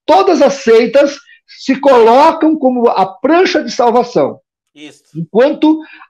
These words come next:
Speaker 1: a igreja de Deus, a verdadeira, prega Jesus. Essa é a primeira questão. Aí você perguntou a questão da apologética pro bom discipulado. Rapaz, isso aí é muito sério.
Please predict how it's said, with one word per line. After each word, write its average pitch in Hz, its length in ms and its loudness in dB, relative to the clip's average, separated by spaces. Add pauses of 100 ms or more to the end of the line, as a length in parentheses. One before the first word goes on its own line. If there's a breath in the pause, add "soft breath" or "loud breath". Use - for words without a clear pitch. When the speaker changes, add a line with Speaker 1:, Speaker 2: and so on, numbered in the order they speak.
Speaker 1:
a 202 280 0
igreja 202 380 2
de 269 180 -2
Deus, 190 460 0
a 139 80 0
verdadeira, 202 840 0 (320 loud breath)
prega 190 340 2
Jesus. 143 400 -2 (600)
Essa 175 220 -2
é - 20 0
a - 40 -4
primeira 208 300 0
questão. - 460 -6 (580)
Aí 277 140 2
você 277 200 -2
perguntou 185 720 0 (500 loud breath)
a 160 80 -4
questão 226 340 -2
da 220 200 2
apologética 208 1300 0 (280)
pro 269 180 0 (180)
bom 330 320 2
discipulado. 180 760 -4 (760 soft breath)
Rapaz, 180 480 -2
isso 185 200 -6
aí 208 60 2
é 202 60 0
muito 185 560 -2
sério. 101 500 -8